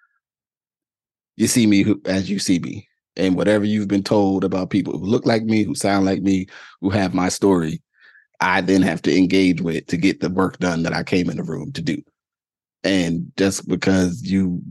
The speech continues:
feel, I don't know what people, I feel like it's, I feel like it's people's personal insecurity about what that means that then is projected into a public policy conversation that we're somehow supposed to ameliorate by going like, "Well, we're just gonna get in on merit."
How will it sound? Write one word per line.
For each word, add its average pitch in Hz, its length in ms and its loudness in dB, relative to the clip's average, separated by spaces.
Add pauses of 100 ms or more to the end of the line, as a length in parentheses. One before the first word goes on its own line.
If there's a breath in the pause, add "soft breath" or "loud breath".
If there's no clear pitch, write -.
(320)
feel, 85 460 0
I 95 100 -2
don't 92 120 -2
know 90 100 -2
what 90 180 -4
people, 92 440 -2
I 95 100 -4
feel 95 220 0
like 90 180 -2
it's, - 220 -8 (140)
I 107 140 0
feel 98 220 2
like 95 180 2
it's 101 120 -4
people's 92 300 0
personal 104 400 0
insecurity 104 600 0
about 98 240 0
what 107 180 0
that 95 180 0
means 123 440 4 (400 loud breath)
that 95 160 0
then 98 140 4
is 90 120 0
projected 95 500 -2
into 90 280 -4
a 87 60 -4
public 92 380 -2
policy 95 400 -2
conversation 92 720 -2 (360 loud breath)
that 92 140 -2
we're 98 140 2
somehow 95 380 0
supposed 92 280 -6
to 95 60 -6
ameliorate 92 640 0
by 95 120 -6
going 92 260 -2
like, 90 160 -2
"Well, 95 160 -2
we're 147 120 2
just 107 180 -4
gonna 95 180 0
get 117 180 0
in 120 140 4
on 131 200 6
merit." 143 300 2